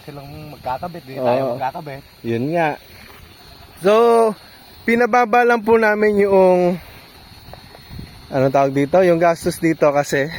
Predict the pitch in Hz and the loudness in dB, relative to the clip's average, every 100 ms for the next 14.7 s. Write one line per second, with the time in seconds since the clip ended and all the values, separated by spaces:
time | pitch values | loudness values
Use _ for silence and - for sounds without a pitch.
0 | - 147 151 151 156 147 123 113 127 - | -4 0 0 0 2 0 -2 -4 -6 -10
1 | - - - - - 123 120 151 175 175 | -20 -20 -20 -20 -6 -2 2 2 2 0
2 | 170 165 165 147 143 151 160 165 156 156 | 0 0 0 0 0 0 0 0 2 2
3 | 156 165 - - - - - - - - | 0 -4 -14 -20 -20 -20 -20 -20 -20 -20
4 | - - - - - - - - 202 208 | -20 -20 -20 -20 -20 -20 -8 -2 0 0
5 | 185 - 165 - 156 143 135 131 131 127 | -2 -2 -4 -2 0 2 2 2 0 2
6 | 127 127 135 151 131 113 123 - - 147 | 0 2 0 0 2 0 -2 -10 -8 -4
7 | 151 160 160 156 156 147 147 139 - 131 | 0 0 0 2 2 2 0 0 -2 0
8 | 131 123 135 - 127 123 127 131 120 127 | 0 -2 -8 -4 -4 -2 -2 -2 0 2
9 | 143 156 151 147 143 143 135 139 131 135 | 2 2 0 0 0 0 0 0 0 0
10 | 131 127 117 117 127 - - - - - | 0 0 0 2 0 0 -20 -20 -18 -10
11 | - - - - 131 131 123 123 143 160 | -10 -10 -14 -6 -2 2 2 4 4 4
12 | - 180 175 170 170 175 185 180 156 147 | 4 2 6 4 4 4 6 6 4 4
13 | 156 165 185 202 175 165 180 175 170 175 | 4 6 8 8 6 4 6 6 6 4
14 | 175 220 202 - 214 240 | 6 6 4 4 4 4